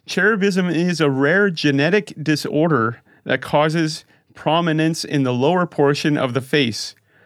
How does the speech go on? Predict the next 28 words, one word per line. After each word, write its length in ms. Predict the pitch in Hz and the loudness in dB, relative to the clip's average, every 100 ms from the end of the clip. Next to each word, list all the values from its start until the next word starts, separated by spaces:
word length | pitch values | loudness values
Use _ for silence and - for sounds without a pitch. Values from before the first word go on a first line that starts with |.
| _ _ - | _ _ -4
The 100 | 131 | 0
name 260 | 139 196 | 2 2
is 140 | 220 160 | 2 2
derived 560 | 147 131 123 117 123 | 0 2 2 2 -2
from 260 | - - 143 | -8 -6 -2
the 80 | 131 | -4
temporary 680 | 131 185 180 185 175 175 175 | -4 -4 -2 0 0 0 -4
chubby-cheeked 960 | - - 180 196 175 - 160 151 - - | -4 -2 0 0 -4 -2 -2 -2 -10 -6
resemblance 800 | 135 123 147 131 123 135 - - _ _ _ _ | -2 0 0 0 -2 -2 -8 -16 _ _ _ _
to 420 | - 160 139 - _ _ _ _ | -4 0 0 -2 _ _ _ _
putti. 600 | - 196 196 - 123 117 | -6 0 0 0 -4 -4
I 80 | 127 | -4
don't 120 | 127 | -2
know 60 | 120 | -2
what 140 | 117 | -2
that 120 | 117 117 | -2 -2
means. 280 | 120 - - _ _ _ | -4 -6 -16 _ _ _
Often 360 | 156 185 190 196 | 0 0 0 -2
confused 420 | 170 151 156 147 | -2 -2 -2 -4
with 140 | 135 120 | -4 -10
cherubs 640 | - 190 185 120 107 - - _ _ _ _ | -4 0 0 0 -6 -18 -20 _ _ _ _
in 160 | - 131 | -6 -2
Renaissance 500 | 131 131 - 120 120 | -2 -2 -4 -6 -6
paintings. 640 | - 123 107 78 - - _ _ _ - | -8 -8 -8 -14 -18 -20 _ _ _ -18
Okay, 220 | 123 127 | -12 -12
there 200 | 110 117 | -10 -10
you 80 | 127 | -10
go. 180 | 117 | -10